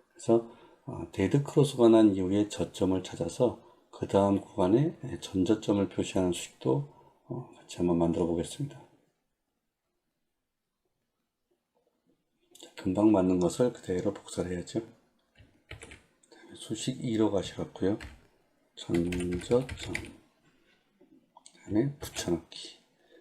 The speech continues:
선행 원과 선행 투는 그대로 사용을 하고요. 자, 에이치에이치부터 한번 바꿔보겠습니다.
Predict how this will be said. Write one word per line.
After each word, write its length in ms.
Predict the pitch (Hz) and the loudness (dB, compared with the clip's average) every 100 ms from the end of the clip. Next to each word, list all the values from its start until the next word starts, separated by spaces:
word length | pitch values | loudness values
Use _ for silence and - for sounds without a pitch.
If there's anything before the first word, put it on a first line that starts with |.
| _ | _
선행 440 | - 131 135 135 | -4 0 2 4
원과 360 | 101 95 101 117 | 4 4 4 2
선행 320 | - 120 117 | 2 4 2
투는 260 | - 120 120 | 2 -2 -2
그대로 340 | - 95 92 | -2 0 0
사용을 380 | 92 101 98 98 | 0 -2 -2 -4
하고요. 400 | 113 98 92 139 _ _ _ _ | -6 -6 -6 -10 _ _ _ _
자, 140 | - | -8
에이치에이치부터 1120 | - 107 110 113 - 104 - - - - 120 131 | -2 2 2 2 0 0 0 -6 -8 2 2 4
한번 240 | 98 92 | -4 0
바꿔보겠습니다. 760 | 98 - 95 90 82 - - | -2 0 0 0 -6 -12 -14